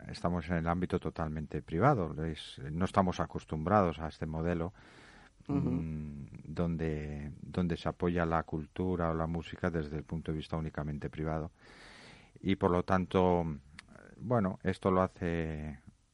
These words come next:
Speaker 1: pues, quizás más difícil a veces, pero también muy gratificante el que se puedan hacer cien conciertos al año en distintas ciudades con una orquesta fija,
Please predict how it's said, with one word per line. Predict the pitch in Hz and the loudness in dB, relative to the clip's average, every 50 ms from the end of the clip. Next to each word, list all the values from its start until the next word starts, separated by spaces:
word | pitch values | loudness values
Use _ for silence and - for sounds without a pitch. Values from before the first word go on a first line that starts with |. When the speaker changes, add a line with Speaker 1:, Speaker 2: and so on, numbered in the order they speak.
| - - 62 73 73 76 | -20 -14 -12 -12 -12 -8
Speaker 1:
pues, | - - 87 - | -6 -6 -8 -6
quizás | - - 90 82 - 101 98 - - | -4 -4 -2 0 2 2 2 2 2
más | 98 92 85 | 0 2 2
difícil | 98 90 - 101 95 - 101 92 95 | 0 0 2 0 0 2 2 2 4
a | 95 | 4
veces, | 110 117 - - 156 156 | 2 2 0 0 -2 -2
pero | - - 101 92 90 85 80 | -2 -2 -2 0 0 0 -2
también | - 82 80 82 80 80 80 80 | -2 -4 -4 -2 -4 -4 -4 -4
muy | 80 82 85 80 | -4 -2 -2 -2
gratificante | 82 82 82 - 82 78 - 85 - - 90 90 87 - 104 107 113 - - | -2 -2 -2 -2 -4 -4 -4 -2 0 2 2 2 2 0 0 0 -2 -2 -2
el | 82 87 85 82 80 - | 0 0 0 0 -2 -4
que | - 82 78 76 76 - - - - - - - - - - - - - - - | -2 -2 -2 -2 -4 -6 -12 -18 -20 -20 -20 -20 -20 -18 -20 -20 -20 -20 -20 -20
se | - - - - 98 92 | -16 -12 -4 0 0 2
puedan | - - 95 95 95 92 90 | 2 4 4 6 6 6 6
hacer | 90 - - 101 90 | 4 4 4 4 4
cien | - - 92 85 80 | 4 0 -4 -4 -2
conciertos | - 87 82 76 - - 85 76 - - 78 - - | -2 -2 -2 -2 0 0 -2 0 -2 -4 -6 -6 -4
al | 78 78 | -2 0
año | 82 87 90 92 113 139 - - - - - - - - - - - _ - - | 0 0 2 2 0 -2 -4 -6 -14 -20 -20 -20 -20 -20 -20 -20 -20 _ -12 -6
en | - 90 92 87 82 82 78 73 73 71 73 76 | -4 -2 -2 -2 -4 -6 -8 -10 -12 -12 -10 -8
distintas | 78 78 - - 90 82 78 82 - | -8 -8 -6 -4 -4 -2 -2 -4 -2
ciudades | - 82 87 101 - | 0 2 2 2 0
con | - 87 80 78 | 0 -4 -4 -2
una | 78 78 | -4 -4
orquesta | 73 - 82 80 - - 78 | -4 -4 -4 -6 -4 -6 -10
fija, | - - - 95 - - 104 110 123 | -4 -2 -2 -2 -2 -2 -4 -4 -4